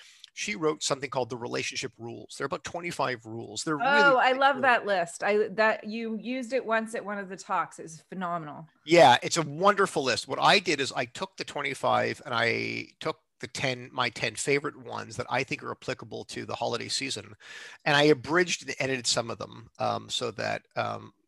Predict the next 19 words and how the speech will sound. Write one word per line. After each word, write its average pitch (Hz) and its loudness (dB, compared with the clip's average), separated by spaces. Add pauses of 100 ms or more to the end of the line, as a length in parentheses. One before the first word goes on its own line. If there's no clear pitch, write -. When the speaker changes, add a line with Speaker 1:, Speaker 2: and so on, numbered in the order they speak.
Speaker 1:
um, 113 -10
I, 143 2
I 139 0
just 135 -6
found 113 -6
that 110 -10 (120)
they, 120 -8 (220)
they 120 -6
were 117 -8
more, 110 -10 (180)
uh, - -10
e-, - -14
easy 135 -6
to 110 -8
understand 113 -6
with 107 -20
respect - -8
to, 110 -8
uh, - -12